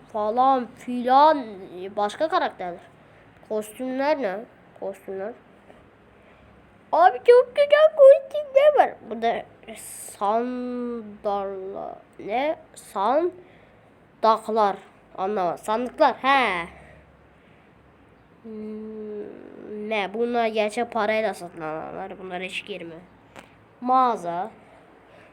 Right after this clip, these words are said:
Bence oyunu ben gayet beğendim. Tabii ki de on olmuştur. <laughs> Ben ne dedim? On birde ya da on iki dedim ama tam bilemiyorum. Ya tamam hadi on ikide bitireceğim. Şu maçı da yapalım ve sonra on iki ya. Ay ne boş verin ya.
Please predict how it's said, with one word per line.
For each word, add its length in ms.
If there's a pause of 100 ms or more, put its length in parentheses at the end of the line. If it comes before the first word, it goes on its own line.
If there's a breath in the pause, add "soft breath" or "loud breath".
(140)
Bence 360
oyunu 260
ben 220
gayet 300
beğendim. 280
Tabii 160
ki 80
de 40
on 220
olmuştur. 640
<laughs> 80
Ben 240
ne 100
dedim? 240 (240)
On 220
birde 260
ya 120
da 100
on 100
iki 140 (500 loud breath)
dedim 220
ama 320 (520)
tam 260
bilemiyorum. 460
Ya 220
tamam 200
hadi 180
on 120
ikide 240
bitireceğim. 360 (480 loud breath)
Şu 300
maçı 360
da 120
yapalım 720
ve 100
sonra 300
on 140
iki 260
ya. 120 (600)
Ay 320
ne 180
boş 340
verin 320
ya. 480